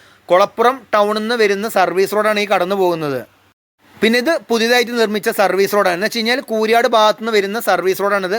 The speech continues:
കൂരിയാട് പാടം കഴിഞ്ഞിട്ടാണ് കേട്ടോ ഈ ഭാഗം. ഇത് പിന്നെ നമ്മളിവിടെ ഗവൺമെൻറ് സ്കൂളിനോട് ചേർന്നിട്ടാണ് പിന്നീട് ഈ സർവീസ് റോഡിൻ്റെ വർക്ക് നടന്നിരിക്കുന്നത്.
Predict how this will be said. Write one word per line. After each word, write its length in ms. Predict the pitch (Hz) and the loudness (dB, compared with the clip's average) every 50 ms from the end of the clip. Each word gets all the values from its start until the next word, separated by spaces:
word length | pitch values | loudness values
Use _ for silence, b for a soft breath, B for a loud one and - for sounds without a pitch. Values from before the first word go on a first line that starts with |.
| - - | -6 -4
കൂരിയാട് 240 | 185 180 185 190 - - - | -2 0 0 0 0 0 0
പാടം 220 | 196 190 202 226 220 - 208 | 0 0 0 0 0 0 2
കഴിഞ്ഞിട്ടാണ് 460 | 202 196 190 208 220 185 240 226 214 202 | 2 2 0 -2 -4 -2 0 0 0 0
കേട്ടോ 100 | 185 190 190 | 0 -2 0
ഈ 20 | 180 180 | 0 0
ഭാഗം. 240 | 175 175 196 240 233 b b b b b b - | 2 2 0 -2 -4 b b b b b b -4
ഇത് 120 | 170 220 226 | -4 -2 -2
പിന്നെ 160 | 214 226 240 240 | -2 -2 0 0
നമ്മളിവിടെ 340 | 220 214 226 233 226 226 233 202 | 0 2 2 2 2 2 2 4
ഗവൺമെൻറ് 320 | 208 196 202 208 220 - - | 2 2 2 0 -4 -6 -6
സ്കൂളിനോട് 260 | - 214 214 226 233 226 214 | -6 -4 -4 -4 -2 0 2
ചേർന്നിട്ടാണ് 540 | 196 190 196 202 214 202 202 214 202 226 214 196 | 2 2 2 0 -4 -4 -2 -2 -2 -2 -2 -4
പിന്നീട് 260 | 196 190 196 196 226 208 | -4 -4 -4 -4 -4 -2
ഈ 20 | - | 0
സർവീസ് 280 | 202 180 175 185 190 165 190 | 0 0 2 0 -2 0 0
റോഡിൻ്റെ 200 | 196 196 220 208 190 | 0 2 2 2 2
വർക്ക് 200 | 180 156 202 208 202 | 2 0 0 0 0
നടന്നിരിക്കുന്നത്. 560 | 180 175 185 185 180 170 175 165 143 127 | 0 0 0 -2 -2 -2 -4 -4 -4 -6